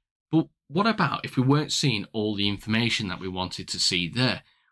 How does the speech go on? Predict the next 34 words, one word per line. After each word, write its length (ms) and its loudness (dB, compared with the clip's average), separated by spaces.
Well, 260 4
we, 220 2
we 80 2
don't 180 2
wanna 100 2
be 100 2
clicking 480 -4
in 300 -2
and 120 -2
out 180 -2
of 60 -10
records. 580 -8
So 160 -2
what 160 0
we 80 2
can 180 4
do 320 0
is 120 -4
hit 140 -4
the 60 0
gear 280 4
icon 400 -4
and 140 4
we 60 6
can 140 2
hit 220 2
select 440 2
fields 360 -4
to 120 -12
display. 440 -4
And 140 6
we 140 2
can 160 0
just 180 2